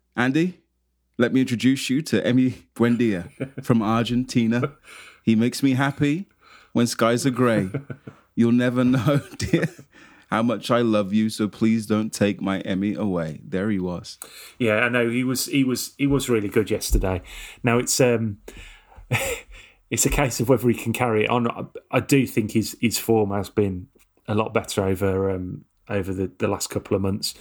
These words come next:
Speaker 2: because he's playing in a team which is, which is obviously, um, he's not expected to, you know, drag the team along in the same way that, that Jack Grealish did.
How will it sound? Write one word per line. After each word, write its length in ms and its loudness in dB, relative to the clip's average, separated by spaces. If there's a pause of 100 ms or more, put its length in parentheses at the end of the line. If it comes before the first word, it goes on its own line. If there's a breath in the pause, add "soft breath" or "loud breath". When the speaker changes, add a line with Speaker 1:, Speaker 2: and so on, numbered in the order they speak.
(1300 loud breath)
Speaker 2:
because 300 0
he's 140 0
playing 380 0
in 100 -2
a 60 -4
team 520 0 (220)
which 280 -2
is, 360 0
which 240 -6
is 100 -2
obviously, 640 -2 (520 soft breath)
um, 500 -2
he's 220 -6
not 180 0
expected 680 -4
to, 440 -2 (600 loud breath)
you 120 -4
know, 320 -2 (920)
drag 360 0
the 80 -4
team 340 0
along 340 2
in 100 -2
the 80 -4
same 320 0
way 180 0
that, 360 -4
that 120 -6
Jack 260 -4
Grealish 440 0
did. 260 -2